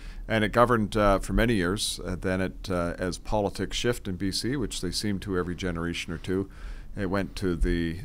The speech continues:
uh, the Liberal Party, then it went to the Social Credit Party, then it went to the N D P, then it went to the B C Liberals, then it went to the N D P. And quite frankly, we're in a position now where we're hoping that the Conservative Party of British Columbia will be the new coalition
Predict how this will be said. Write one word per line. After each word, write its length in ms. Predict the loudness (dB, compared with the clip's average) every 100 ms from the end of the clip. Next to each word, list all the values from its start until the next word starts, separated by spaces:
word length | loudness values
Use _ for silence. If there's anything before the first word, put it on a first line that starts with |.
| -4
uh, 220 | -2 -4 -6
the 100 | -6
Liberal 340 | 0 0 0
Party, 420 | 2 2 4 2 0
then 200 | -4 -4
it 100 | -4
went 280 | -4 -6
to 100 | -10
the 60 | -10
Social 320 | -8 -8 -8
Credit 260 | 0 2 2
Party, 400 | 0 0 0 -2
then 180 | -2 -6
it 80 |
went 220 | -6 -8 -10
to 60 |
the 120 | -8 -8
N 80 |
D 100 | -8 -8
P, 420 | -2 0 0 -2 -8 -16 -10
then 100 | -6
it 80 | -4
went 200 | -6 -8
to 80 | -12
the 80 | -6
B 160 | -4
C 160 | -4 -2
Liberals, 400 | 0 2 2 2
then 100 | -2
it 40 |
went 160 | -4 -6
to 80 | -4
the 100 | -4
N 80 | -2
D 60 |
P. 320 | -4 0 0 -2 -12 -14 -12
And 160 | -8 -4
quite 220 | 0 0
frankly, 480 | 0 -4 0 0 0
we're 180 | 0 0
in 60 |
a 60 | 0
position 440 | -2 0 0 0
now 280 | 0 4 4
where 280 | 4 0 0
we're 180 | 0 0
hoping 340 | 2 4 4
that 160 | 2 -2
the 80 | -6
Conservative 420 | -4 -2 -2 0
Party 200 | -2 -2
of 40 |
British 240 | -2 -6 -6
Columbia 320 | -6 -4 -2
will 140 | -2
be 160 | -2 -2
the 140 | 0
new 180 | 0 0
coalition 680 | 0 0 0 -2 -2 -4